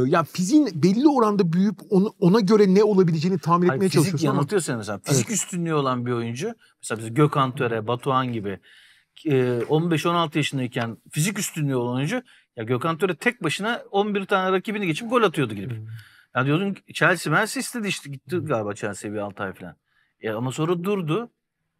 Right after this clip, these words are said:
Speaker 2: Fizik, diğerlerin fizikleri gelişince o üstünlüğünü kaybetti. Yani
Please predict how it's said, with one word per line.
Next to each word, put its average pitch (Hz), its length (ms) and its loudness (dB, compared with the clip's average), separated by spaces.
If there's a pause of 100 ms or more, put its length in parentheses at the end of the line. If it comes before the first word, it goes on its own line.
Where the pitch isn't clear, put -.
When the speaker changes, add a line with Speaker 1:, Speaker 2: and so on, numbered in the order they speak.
(500)
Speaker 2:
Fizik, 143 260 -4 (280)
diğerlerin 156 360 2
fizikleri 123 420 -8
gelişince 135 360 -6
o 220 140 4
üstünlüğünü 214 340 -6
kaybetti. 202 640 0 (500)
Yani 156 300 0